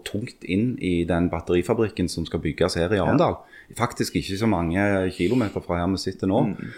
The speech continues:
Speaker 1: så er det et enormt industriområde som er under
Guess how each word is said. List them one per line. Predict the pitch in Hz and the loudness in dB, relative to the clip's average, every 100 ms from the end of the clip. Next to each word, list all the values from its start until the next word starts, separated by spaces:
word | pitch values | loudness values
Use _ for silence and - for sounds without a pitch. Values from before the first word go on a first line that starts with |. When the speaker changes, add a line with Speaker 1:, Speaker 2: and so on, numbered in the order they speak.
| - | -14
Speaker 1:
så | - 107 | 0 4
er | 98 98 | 4 4
det | |
et | 104 - - 113 | 0 -2 0 4
enormt | 123 120 165 - - - | 4 4 2 -2 -8 -6
industriområde | 90 92 - 90 110 78 73 78 - | -4 -2 0 0 0 -2 -4 -6 -8
som | - 98 90 87 | -6 -2 0 2
er | 80 | 2
under | 82 90 85 80 | 0 2 0 0